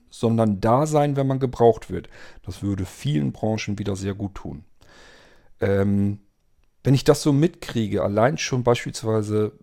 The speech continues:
Sparkassen, Volksbanken und so weiter, die telefonieren einen an, die schreiben einen an, wollen einem irgendeinen Scheiß verkaufen, irgendeinen Kredit, den man in dem Moment vielleicht gar nicht unbedingt bräuchte,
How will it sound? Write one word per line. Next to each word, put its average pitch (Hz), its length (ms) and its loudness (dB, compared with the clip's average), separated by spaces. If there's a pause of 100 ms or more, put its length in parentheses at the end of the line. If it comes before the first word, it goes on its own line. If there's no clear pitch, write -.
(100)
Sparkassen, - 680 -4
Volksbanken - 540 0
und 95 100 -6
so 95 160 -8
weiter, 82 400 -6 (1000)
die 123 540 0 (500)
telefonieren 123 640 0
einen 110 160 -4
an, 135 220 0
die 101 100 -4
schreiben 123 480 2
einen 90 160 -4
an, 95 260 -6
wollen 117 200 6
einem 113 140 0
irgendeinen 127 460 -2
Scheiß 117 320 -4
verkaufen, 120 480 -2
irgendeinen 110 360 -4
Kredit, 123 380 -4
den 104 100 0
man 107 120 0
in 101 140 0
dem 104 120 2
Moment 117 280 0
vielleicht - 220 -4
gar 98 120 -4
nicht 98 140 -4
unbedingt 101 300 -4
bräuchte, 135 560 2